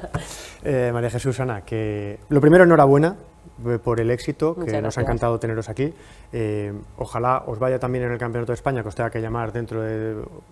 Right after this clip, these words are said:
Speaker 1: menos de un mes
Speaker 2: Sí.
Speaker 1: para que vengáis a contarnos todos esos éxitos y que, aunque a veces lo demostremos poco, nos alegramos muchísimo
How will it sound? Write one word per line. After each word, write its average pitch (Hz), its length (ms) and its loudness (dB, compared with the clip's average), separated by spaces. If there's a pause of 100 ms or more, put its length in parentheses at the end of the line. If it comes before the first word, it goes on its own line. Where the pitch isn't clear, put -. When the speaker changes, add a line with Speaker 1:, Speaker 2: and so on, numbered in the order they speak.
Speaker 1:
menos 127 380 -4
de 127 60 -4
un 123 80 -2
mes 131 280 0
Speaker 2:
Sí. - 240 -10
Speaker 1:
para 123 180 0
que 120 80 0
vengáis 123 260 0
a 117 60 0
contarnos 120 440 -2
todos 120 280 -4
esos 120 240 -4
éxitos 143 420 -2 (320)
y 127 120 -4
que, 131 100 -4
aunque 120 140 -2
a - 20 2
veces 131 200 -2
lo 147 80 2
demostremos 127 440 -4
poco, 156 400 2
nos 120 260 -4
alegramos 117 400 -2
muchísimo 123 480 -8